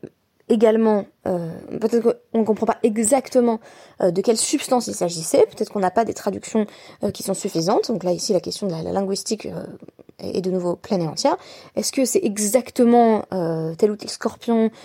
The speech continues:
euh, ou, ou tel ou tel, euh, euh, type de sésame qu'on nous avait demandé d'utiliser ? On ne sait pas. Donc autant s'abstenir de les utiliser, parce que si ça marche, ça marche, mais ici on considère l'inverse de,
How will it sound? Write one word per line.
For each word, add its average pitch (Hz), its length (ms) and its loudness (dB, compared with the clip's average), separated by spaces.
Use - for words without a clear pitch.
euh, 190 260 4
ou, 220 220 -4
ou 220 140 -4
tel 214 180 4
ou 202 60 -4
tel, 214 260 4
euh, 190 460 2
euh, 185 560 -10
type 233 160 -2
de 220 100 -4
sésame 214 380 0
qu'on 208 100 -8
nous 185 140 -2
avait 185 100 -2
demandé 190 240 -2
d'utiliser ? 196 540 -4
On 220 60 0
ne 220 40 -4
sait - 160 -6
pas. - 220 -6
Donc 240 200 0
autant 240 180 4
s'abstenir 240 640 2
de 190 100 -6
les 165 180 -4
utiliser, 180 440 0
parce 240 180 0
que 226 240 4
si 226 60 -8
ça 214 140 0
marche, 208 180 2
ça 196 100 -2
marche, 285 340 0
mais 277 180 6
ici 233 240 -2
on 240 80 0
considère 202 400 -2
l'inverse 196 320 2
de, 185 260 -8